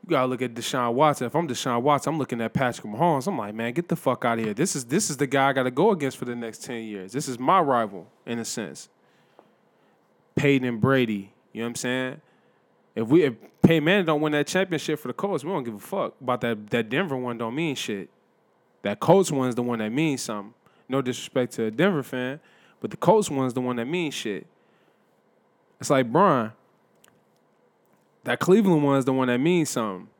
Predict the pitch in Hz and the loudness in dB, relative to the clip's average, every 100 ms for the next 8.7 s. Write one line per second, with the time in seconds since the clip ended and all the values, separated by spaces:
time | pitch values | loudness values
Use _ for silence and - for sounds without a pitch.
0 | _ _ - 113 139 165 185 180 170 151 | _ _ -4 0 4 6 6 4 2 2
1 | 143 151 147 135 - 147 - 165 180 170 | 2 0 0 -2 0 -2 -2 2 2 2
2 | 165 151 147 156 160 156 185 180 123 117 | -2 -2 -2 -2 -2 -2 -2 -2 -4 -4
3 | 156 160 117 - 185 156 131 127 113 107 | -2 -2 -6 -2 -2 -2 -4 -4 -6 -2
4 | 165 143 123 - 110 - _ _ _ _ | -2 0 -4 -4 -6 -6 _ _ _ _
5 | _ _ _ _ _ _ _ _ _ _ | _ _ _ _ _ _ _ _ _ _
6 | _ _ _ _ - 117 127 127 156 139 | _ _ _ _ -16 -2 0 2 0 0
7 | 139 139 123 135 147 120 123 127 120 120 | -4 -6 -4 -2 -2 0 0 0 0 0
8 | 113 107 151 135 104 101 | -6 -6 -2 -2 -2 -10